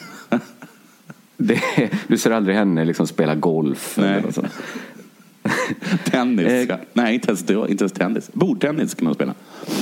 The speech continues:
Speaker 1: Ja, pingis kan hon spela om hon får ett askfat stående
Speaker 2: <laughs>
Speaker 1: på bordet. Man tänkte att det var lätt att slå, eh, Kristina Lugn i pingis som det var. Men sen när man ser henne ställa,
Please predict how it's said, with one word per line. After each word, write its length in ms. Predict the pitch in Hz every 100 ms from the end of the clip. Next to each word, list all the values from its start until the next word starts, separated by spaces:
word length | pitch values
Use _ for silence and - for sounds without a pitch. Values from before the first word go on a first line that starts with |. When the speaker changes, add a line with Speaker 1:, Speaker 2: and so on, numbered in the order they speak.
| - - _ _ _ _ -
Speaker 1:
Ja, 140 | 180
pingis 440 | 202 180 175 175 170
kan 140 | 156
hon 100 | 147
spela 520 | 143 - 143 165 107
om 200 | 107 107
hon 100 | 98
får 140 | 98 90
ett 80 | 95
askfat 540 | 92 - - 90 87
stående 400 | - 98 76 71
Speaker 2:
<laughs> 1200 | 73 - 719 - - - - - - 622 160 605
Speaker 1:
på 60 | 190
bordet. 840 | 190 165 - - - - - - - - 202 - - 226 - 320 349 320 285 208 -
Man 220 | 117 120
tänkte 280 | 135 117 110
att 60 |
det 60 | 156
var 140 | 131
lätt 380 | 117 110 - -
att 80 | 113
slå, 380 | - 95 87 95 - - -
eh, 260 | 95 92
Kristina 320 | 101 101 90
Lugn 300 | 92 90 80
i 60 | 82
pingis 360 | - 87 80 -
som 140 | 82
det 60 | 80
var. 380 | 90 117 - - - 151 -
Men 140 | 110
sen 140 | 104
när 80 | 98
man 200 | - -
ser 260 | - 117 113
henne 560 | - 190 247 233 220 -
ställa, 720 | - - 160 190 196 185 160